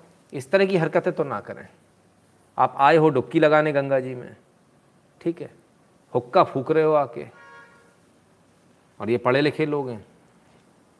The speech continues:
कारों से आते हैं लोग,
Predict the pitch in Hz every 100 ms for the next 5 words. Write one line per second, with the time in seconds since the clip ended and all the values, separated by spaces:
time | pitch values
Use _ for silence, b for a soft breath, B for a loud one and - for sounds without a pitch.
0 | _ _ _ _ _ _ _ _ _ _
1 | _ _ _ _ _ _ _ _ _ _
2 | _ 101 117 131 127 131 107 190 240 143
3 | -